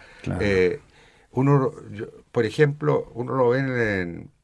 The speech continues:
Speaker 2: no solamente en la administración pública, por ejemplo, en Gran Bretaña. Eh, es muy usual de que incluso algún ejecutivo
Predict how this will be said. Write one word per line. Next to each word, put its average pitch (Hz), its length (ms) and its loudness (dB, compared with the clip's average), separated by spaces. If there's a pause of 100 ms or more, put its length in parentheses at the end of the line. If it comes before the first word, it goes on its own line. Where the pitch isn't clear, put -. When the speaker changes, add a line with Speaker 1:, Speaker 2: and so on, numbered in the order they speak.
(460)
Speaker 2:
no 113 180 -4
solamente 110 880 -2
en 85 100 -6
la 80 80 -4
administración 78 640 -6
pública, 101 760 -6 (120)
por - 140 -6
ejemplo, 123 260 -2
en 98 60 -4
Gran 85 200 -2
Bretaña. 73 500 -2 (280)
Eh, 80 400 -6 (480)
es 92 140 -6
muy 147 200 2
usual 110 520 0 (440)
de 87 260 -4
que 87 280 -6
incluso 123 800 -4 (260)
algún 98 360 -2
ejecutivo 117 920 -2